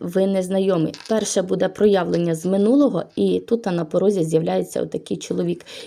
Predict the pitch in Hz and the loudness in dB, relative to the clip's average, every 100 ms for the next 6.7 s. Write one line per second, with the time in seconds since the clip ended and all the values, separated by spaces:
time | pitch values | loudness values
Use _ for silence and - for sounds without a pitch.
0 | - 226 196 233 220 202 202 190 196 190 | 2 4 6 4 4 0 0 -2 0 0
1 | - 175 180 - 180 190 196 226 190 190 | -2 -4 -4 -2 -2 0 -2 -2 -2 0
2 | 185 180 165 160 - 170 170 165 170 160 | -2 -2 -2 -2 -4 -2 0 -2 -4 -6
3 | 170 165 - - - - 208 190 180 175 | -4 -6 -8 -20 -4 2 4 4 0 -4
4 | - 170 180 180 185 170 180 - 185 220 | -6 -2 -2 -2 -4 -4 -6 -4 0 6
5 | 294 311 339 339 330 - 202 180 214 202 | 8 8 6 2 -2 -2 0 2 2 2
6 | 185 175 185 190 185 165 | 0 -2 0 -2 0 -2